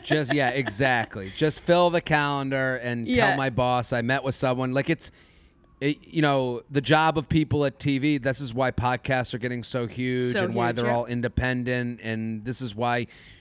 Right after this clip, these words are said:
Speaker 1: YouTube, like, all this independent stuff is getting big because independent people take chances.
Speaker 2: Mm-hmm.
Speaker 1: Like, you know, that's why the TikTok pages that, uh, blow up are just original TikTok pages. It's not, like,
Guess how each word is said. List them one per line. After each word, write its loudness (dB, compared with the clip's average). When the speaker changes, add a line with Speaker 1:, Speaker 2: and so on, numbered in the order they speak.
Speaker 1:
YouTube, 0
like, -6
all 4
this 0
independent -2
stuff -2
is -8
getting -4
big 0
because -4
independent 0
people 2
take 0
chances. -4
Speaker 2:
Mm-hmm. 0
Speaker 1:
Like, 0
you 0
know, 2
that's 0
why 4
the -2
TikTok 0
pages 0
that, -2
uh, -16
blow 2
up 4
are 0
just -4
original 0
TikTok -2
pages. -4
It's -10
not, -2
like, -4